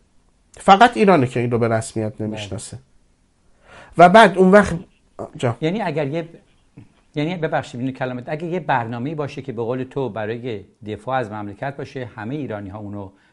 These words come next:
Speaker 2: اه، ازش استقبال می‌کنن، ولی برنامه‌ای که همون حالت تهاجمی داره تا تدافعی و اونجوری هم که پوز می‌دن در موردش که اینا ما برنامهٔ موشکیمون بسیار قویه، رفسنجانی همیشه میگفت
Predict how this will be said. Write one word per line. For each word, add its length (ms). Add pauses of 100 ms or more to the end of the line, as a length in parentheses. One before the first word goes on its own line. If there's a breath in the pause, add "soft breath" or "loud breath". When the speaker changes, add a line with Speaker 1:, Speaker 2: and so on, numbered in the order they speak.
(100)
Speaker 2:
اه، 220 (160)
ازش 300
استقبال 580
می‌کنن، 340 (240 soft breath)
ولی 140
برنامه‌ای 680
که 300
همون 300 (240 soft breath)
حالت 400
تهاجمی 640
داره 260
تا 240
تدافعی 840 (220 soft breath)
و 220 (220 soft breath)
اونجوری 520
هم 120
که 120
پوز 440
می‌دن 340
در 180
موردش 460
که 100
اینا 200
ما 140
برنامهٔ 460
موشکیمون 600
بسیار 480
قویه، 500 (360 soft breath)
رفسنجانی 800
همیشه 360
میگفت 320